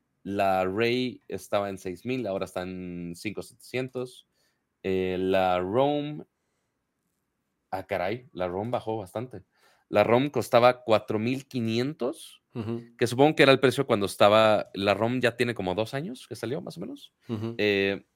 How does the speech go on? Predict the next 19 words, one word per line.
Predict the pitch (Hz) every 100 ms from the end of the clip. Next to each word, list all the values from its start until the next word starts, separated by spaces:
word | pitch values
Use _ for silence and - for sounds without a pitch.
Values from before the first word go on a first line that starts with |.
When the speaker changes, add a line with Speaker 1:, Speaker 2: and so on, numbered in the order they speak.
| _ _ _ _ _ _ _ _ _
Speaker 1:
pues | -
en | 104
su | 95 -
época | 104 107 113 104
estaba | 110 104
más | 101 131 -
caro | 101
el | 90
dólar | 87 82
todavía. | 87 85 101 104 _ _ _ _ _ _ _
Y | - 107
entonces | 117 123 127
ya | 107 123
la | 131
Roam | 123 123
ya | 127
se | 123
actualizó | 131 113 95 - 113 -
a | 110 -